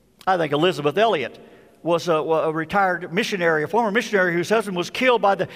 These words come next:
people she eventually went to serve, said a Christian should never lose an opportunity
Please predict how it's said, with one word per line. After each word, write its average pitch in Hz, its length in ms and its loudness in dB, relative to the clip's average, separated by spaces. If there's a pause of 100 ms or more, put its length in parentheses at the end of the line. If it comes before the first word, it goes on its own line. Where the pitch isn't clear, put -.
(120)
people 220 260 2
she 220 240 0
eventually 220 480 0
went 226 180 -2
to 214 80 -2
serve, 233 540 0
said 262 260 2
a 220 140 2
Christian 294 480 -2
should 220 280 0
never 302 460 2
lose 285 320 2
an 247 80 0
opportunity 254 960 0